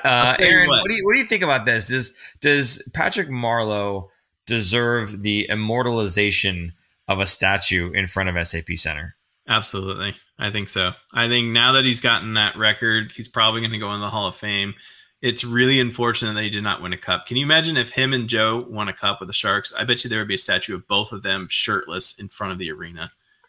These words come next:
Speaker 2: So I think, uh, I think Patty deserves it. Um,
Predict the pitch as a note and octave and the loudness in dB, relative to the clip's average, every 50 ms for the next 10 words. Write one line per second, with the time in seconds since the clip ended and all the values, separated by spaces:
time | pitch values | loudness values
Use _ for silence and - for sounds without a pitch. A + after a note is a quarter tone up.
0 | _ _ _ - A#2+ A2 A2 A2 - B2+ A#2+ A2 A2 - A#2 G#2+ G2+ G2+ G2+ G2+ | _ _ _ 0 4 4 4 4 4 0 0 0 -2 0 2 4 6 6 6 4
1 | G2+ G#2 - - _ - - _ _ _ _ _ - - - - B2+ B2+ C#3+ C#3 | 2 0 -6 -14 _ -20 -20 _ _ _ _ _ -6 -2 0 2 2 2 2 0
2 | C3 B2+ - _ _ _ - D3 - _ _ - - C#3+ C#3 D3 D#3 D#3 D3 C#3 | -2 -2 -8 _ _ _ -18 -18 -18 _ _ -2 2 2 4 4 4 2 2 0
3 | B2 A#2+ C3 C3 C3+ C3 B2+ C3+ C#3+ C#3 C#3 C#3 - _ _ A#2+ A2+ A2 G#2+ G#2+ | 0 0 2 2 2 2 2 2 2 2 0 0 -4 _ _ 0 2 4 6 6
4 | G#2 G#2 G2+ G#2 G#2 - | 4 4 2 2 -2 -8